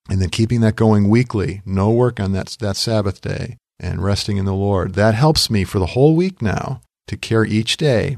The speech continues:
be in God's Word, abide in the Lord, and then, then that helps me event by event to slow it down, arrive early, be prayerful, uh, and then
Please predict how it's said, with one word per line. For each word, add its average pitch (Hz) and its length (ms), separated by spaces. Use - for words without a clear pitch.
be 101 120
in 101 140
God's 135 320
Word, 120 540
abide 95 320
in 110 60
the 110 100
Lord, 104 560
and 92 80
then, 87 220
then 92 220
that 123 240
helps 160 340
me 104 420
event 110 380
by 117 200
event 110 680
to - 140
slow 98 340
it 110 80
down, 135 500
arrive 95 480
early, 127 520
be 107 220
prayerful, 113 760
uh, 92 240
and 101 180
then 95 380